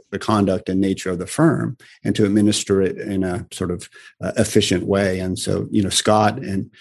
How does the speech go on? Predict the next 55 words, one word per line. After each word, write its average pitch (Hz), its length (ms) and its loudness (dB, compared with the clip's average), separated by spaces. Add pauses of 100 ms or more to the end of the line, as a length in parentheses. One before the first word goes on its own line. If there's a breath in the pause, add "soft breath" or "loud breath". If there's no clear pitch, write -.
(200 loud breath)
Professor 104 340 0
Wu, 101 260 4
they 98 100 2
have 95 180 0
a 92 40 -2
terrific 90 440 -4
paper 95 280 -2
that 90 140 -6
he 95 120 -4
mentioned, 92 380 -4
which 90 160 -6
I - 60 -4
really 101 400 6
would 98 160 -4
encourage 90 340 -4
everyone 90 220 -2
to - 140 -8
read 92 200 2
on 87 140 0
nascent 92 300 -2
competition. - 560 -6
It's - 80 -8
very 98 180 4
thoughtful, 98 580 2 (360 loud breath)
and 127 60 6
it's 120 100 2
how 143 180 4
to 147 80 6
move 127 460 6 (340 loud breath)
sort 120 200 0
of 113 40 2
the 110 60 0
presumptions 110 500 -2
and 104 140 -4
precedents 113 520 -2
in 98 80 -2
a 98 60 0
way 110 280 6
that 101 140 -4
we 98 80 -6
can 95 200 -8
administer 95 720 -2 (260 loud breath)
something 101 340 2
that 101 220 4
is 98 180 0 (100)
legitimately 104 800 2
a 95 60 -4
concern, 104 600 0
which 101 180 -4
is 95 200 -4
these 92 200 -10
acquisitions 90 680 -8
of 82 120 -8
these 82 180 -8
larger 87 400 -8